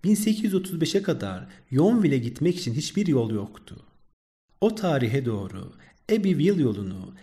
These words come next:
Amiens yoluna bağlayan, Rouen'den Flandria'ya giden arabacıların bazen kullandığı yol yapıldı.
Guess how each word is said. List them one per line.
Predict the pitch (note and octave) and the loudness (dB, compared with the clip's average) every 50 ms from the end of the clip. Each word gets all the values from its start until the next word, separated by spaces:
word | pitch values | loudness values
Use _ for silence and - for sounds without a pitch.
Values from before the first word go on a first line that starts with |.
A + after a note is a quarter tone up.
| - _ _ - | -20 _ _ 0
Amiens | G3+ A#3 A3 F#3+ E3+ E3+ F#3+ F#3 F#3+ - | 2 4 4 4 4 4 2 0 -2 -2
yoluna | C3 A#2+ C3 D3+ D3 B2 | 0 0 0 0 0 0
bağlayan, | A#2 G#2+ G2+ G2+ G2+ G2 F#2+ F2+ F2 F2 F2 - - _ _ - - - _ _ | -2 -2 -4 -4 -6 -8 -10 -10 -12 -12 -14 -16 -18 _ _ -20 -20 -20 _ _
Rouen'den | C3 C3 F3+ A3+ G#3+ F3 C#3 A2+ G#2 G2+ G2+ F#2+ F#2+ G2 G#2 - - - - | 0 2 4 4 4 4 2 2 0 -4 -6 -6 -8 -8 -10 -14 -16 -20 -10
Flandria'ya | - - C3+ D#3 F#3+ A3+ A3+ G#3 F3+ D3 B2+ A#2 | -4 -2 0 2 2 2 2 2 2 2 2 0
giden | G#2+ - G#2+ - G#2 G2+ G2+ G2+ - - - _ _ _ _ _ _ _ _ _ _ | 0 -4 -6 -6 -6 -6 -8 -8 -12 -16 -20 _ _ _ _ _ _ _ _ _ _
arabacıların | - E3+ D3 F#3+ - G#3 G3 D3 C#3+ C#3+ C3 B2+ B2 A#2+ B2 | -4 0 0 2 2 2 2 2 2 2 2 2 2 2 2
bazen | F3 A3 A3+ G3 D3+ D3 C3 B2 - | 0 0 0 0 0 0 0 -2 -2
kullandığı | - F3 E3 D#3+ C3 A#2+ A#2 B2+ D3 D3 | -2 -2 0 0 0 0 0 2 2 4
yol | C3 A#2+ A2 A2 | 4 2 2 0
yapıldı. | G#2 F#2+ - - - F2+ - - - - - - | -2 -4 -8 -10 -14 -16 -16 -16 -18 -20 -20 -20